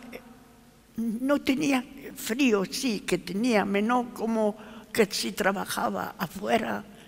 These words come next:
del campo. Y así, vi-, vivir un año estuve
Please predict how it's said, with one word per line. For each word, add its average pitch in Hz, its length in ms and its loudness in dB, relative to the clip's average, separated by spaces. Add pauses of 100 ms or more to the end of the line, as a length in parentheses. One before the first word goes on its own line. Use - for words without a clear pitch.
(120)
del - 180 0
campo. - 380 -6 (1160)
Y 247 160 2
así, 208 340 2
vi-, 214 220 -2
vivir 240 600 0 (1300)
un 262 160 2
año 226 180 2 (460)
estuve 240 460 -4